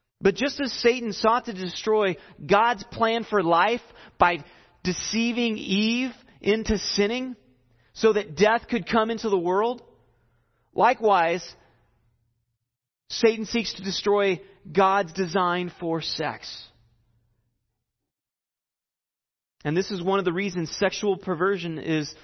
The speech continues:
linked with the majority of the world's false religions.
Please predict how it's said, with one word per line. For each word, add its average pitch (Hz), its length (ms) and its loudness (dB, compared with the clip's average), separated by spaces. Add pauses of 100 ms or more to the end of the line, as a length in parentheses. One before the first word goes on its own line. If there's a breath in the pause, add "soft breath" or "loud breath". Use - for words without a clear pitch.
(180 loud breath)
linked 185 440 0
with 170 140 0 (560 soft breath)
the 160 80 -2
majority 170 560 2
of 147 100 -6
the 165 80 -2
world's 165 360 -2
false 170 340 -2
religions. 160 500 -8